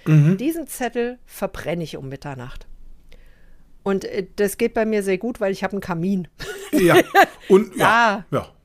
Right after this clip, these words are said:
Speaker 2: hat kein Zettel eine Chance. Und dann schreibe ich auf die zweite Liste alle die Dinge, die ich mir für das kommende Jahr wünsche. Und da habe ich,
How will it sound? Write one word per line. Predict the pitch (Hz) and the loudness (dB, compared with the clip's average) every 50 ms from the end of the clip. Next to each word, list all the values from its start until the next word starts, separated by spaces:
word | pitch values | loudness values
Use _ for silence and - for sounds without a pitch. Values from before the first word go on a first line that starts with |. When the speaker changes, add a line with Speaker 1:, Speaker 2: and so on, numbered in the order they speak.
| _ | _
Speaker 2:
hat | - 175 202 196 - | -8 -6 -6 -6 -4
kein | - 208 208 208 202 | -2 0 0 0 0
Zettel | - 208 - - 190 160 | -2 -4 -4 -4 -4 -6
eine | 175 170 156 165 | -8 -8 -10 -10
Chance. | 147 - - 147 131 131 - - - - - - - - - - - _ _ - - _ _ _ - - _ _ _ | -12 -10 -10 -10 -10 -12 -14 -16 -18 -20 -20 -20 -20 -20 -20 -20 -20 _ _ -20 -20 _ _ _ -20 -20 _ _ _
Und | - 226 220 220 | -4 0 2 4
dann | 220 233 294 311 - | 4 4 2 -2 -8
schreibe | - - 247 247 247 | -4 -2 -2 -2 0
ich | 220 240 | -2 -6
auf | 220 - | -6 -6
die | - 208 | -8 -12
zweite | - - - - 175 180 202 254 - 311 | -10 -8 -4 -4 -2 -2 -2 -4 -4 -6
Liste | 277 262 277 285 - - - 311 339 381 _ _ _ _ _ _ - - _ | -6 -6 -6 -8 -8 -8 -8 -8 -8 -10 _ _ _ _ _ _ -20 -8 _
alle | - 247 277 330 - | -2 -2 -2 -2 -2
die | 294 277 | -4 -4
Dinge, | - 269 254 262 262 226 | -4 -4 -6 -6 -6 -8
die | 233 226 | -8 -10
ich | 226 - - | -10 -10 -8
mir | 214 214 214 | -6 -6 -6
für | - - 214 | -6 -8 -8
das | 196 196 185 - | -8 -8 -8 -10
kommende | - - 202 214 208 196 185 | -10 -8 -6 -6 -4 -4 -4
Jahr | 180 170 156 156 156 | -4 -4 -4 -4 -2
wünsche. | 160 180 202 190 - 156 139 - | -2 -2 -2 -2 -6 -8 -10 -12
Und | - - 175 175 | -10 -8 -6 -4
da | 185 185 | -2 0
habe | 196 214 208 | 0 0 0
ich, | 214 190 - - | -2 -4 -6 -10